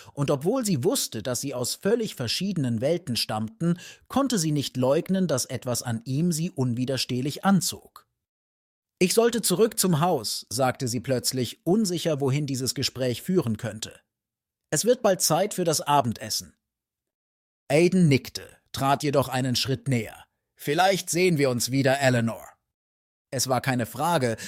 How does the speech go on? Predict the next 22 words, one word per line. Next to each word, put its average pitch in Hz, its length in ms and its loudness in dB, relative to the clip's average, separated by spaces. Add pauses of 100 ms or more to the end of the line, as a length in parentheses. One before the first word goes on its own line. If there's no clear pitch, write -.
sondern 151 320 4
eine 160 180 2
leise 175 320 2
Feststellung. - 800 -6 (260)
Und 117 160 -2
obwohl 139 360 0
sie 143 80 0
sich 127 200 -4
bemühte, 127 480 0
gleichgültig 120 720 -2
zu 104 200 -6
wirken, 120 440 -4
konnte 190 340 0
sie 143 120 -4
das 127 220 -2
Lächeln, 120 460 -2
das 113 140 -6
sich 127 160 -4
auf 113 140 -2
ihren 127 260 0
Lippen 139 300 0
ausbreitete, 135 880 -2